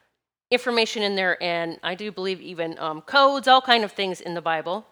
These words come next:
But here's the ancient Greek term for the apocalypse. Um, let's see here.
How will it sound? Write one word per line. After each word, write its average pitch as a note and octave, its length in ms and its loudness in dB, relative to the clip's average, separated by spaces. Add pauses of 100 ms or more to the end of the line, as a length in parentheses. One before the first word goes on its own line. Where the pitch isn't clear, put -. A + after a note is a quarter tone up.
(1700)
But B3+ 100 0
here's F#4+ 300 0
the F4+ 200 -2
ancient C#4+ 440 -2
Greek A3+ 440 -4
term F3+ 480 -4 (160)
for G3 220 -2
the F#3 100 -2
apocalypse. - 880 -4 (1700)
Um, F#3 640 -4 (400)
let's F#3 320 -10
see D#3+ 340 -6
here. - 220 -14